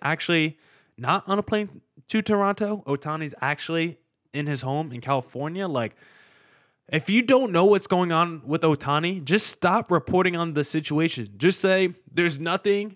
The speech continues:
new to report. Ohtani's still assessing all his options, and hopefully we'll have a decision over the next few days." Stop <laughs> saying fake reports where you're like, "Oh, him going to this team feels imminent. This thing could happen tonight," because you just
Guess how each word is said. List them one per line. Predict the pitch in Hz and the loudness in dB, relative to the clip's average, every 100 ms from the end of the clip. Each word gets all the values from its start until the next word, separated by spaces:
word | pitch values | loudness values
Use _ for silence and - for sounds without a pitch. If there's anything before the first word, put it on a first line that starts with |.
| - | -12
new | 135 156 196 | -2 2 4
to | 208 | 6
report. | 220 214 156 180 - | 4 4 2 0 -2
Ohtani's | - 170 165 160 180 180 | -2 -2 0 -2 -2 -6
still | - 156 180 196 - | -4 -2 -2 -2 -4
assessing | 156 - 170 175 185 - | -4 -2 -4 -4 -8 -2
all | 151 190 | 0 0
his | 160 | 0
options, | 143 - 156 170 147 | 0 -2 -8 -10 -8
and | 143 | -4
hopefully | 143 160 175 185 180 | -2 -2 -2 0 2
we'll | 147 | 0
have | 139 147 151 | 0 -4 -2
a | |
decision | 170 - 131 117 127 160 _ _ - | -4 -4 -6 -6 -8 -12 _ _ -2
over | 156 | -2
the | 156 | -2
next | 143 127 - | -4 -4 -6
few | 165 175 | -8 -4
days." | 160 196 139 - - - | 0 0 0 -8 -20 -20
Stop | - - 208 - _ | -4 0 0 -2 _
<laughs> | _ | _
saying | - - - 185 185 185 - | -4 -2 0 2 0 -2 -6
fake | - 190 185 | 0 0 2
reports | 165 170 180 151 | -2 0 0 0
where | 151 | 0
you're | 147 | 0
like, | 131 - | 0 0
"Oh, | 151 117 - - _ | 0 0 -4 -16 _
him | 185 202 | -2 2
going | 190 170 | 2 2
to | |
this | 147 151 | -4 -6
team | - 156 143 | -6 -8 -4
feels | 139 127 104 _ | -2 -2 -2 _
imminent. | 165 160 156 156 - | -2 0 -2 -4 -4
This | 156 160 | -4 -2
thing | - 156 | -2 -4
could | 135 113 | -2 -2
happen | 135 139 131 | -2 -2 -4
tonight," | 127 117 123 131 - - - | -10 -4 -2 -2 -6 -20 -10
because | 147 175 160 151 | -4 0 0 -2
you | 170 | -6
just | 127 - 160 165 - | -4 0 0 0 -6